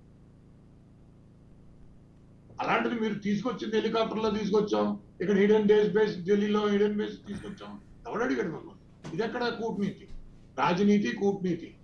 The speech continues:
కూటనీతిలో ఉండాలి కదా. కూటనీతిలో ఎందుకు చెప్పాలి? ఎవడికి చెప్పాలి? ఎవడబ్బా సొమ్మని చెప్పాలి మనం? మన భారతదేశం చుట్టూ ఉన్న దేశాలతో మనం ఇష్టం వచ్చిన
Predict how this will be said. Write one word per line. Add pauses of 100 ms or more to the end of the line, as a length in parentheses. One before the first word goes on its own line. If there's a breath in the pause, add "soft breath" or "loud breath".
(580)
కూటనీతిలో
ఉండాలి
కదా. (760)
కూటనీతిలో
ఎందుకు
చెప్పాలి?
ఎవడికి
చెప్పాలి? (1000)
ఎవడబ్బా
సొమ్మని
చెప్పాలి
మనం? (1800)
మన
భారతదేశం
చుట్టూ
ఉన్న
దేశాలతో
మనం
ఇష్టం
వచ్చిన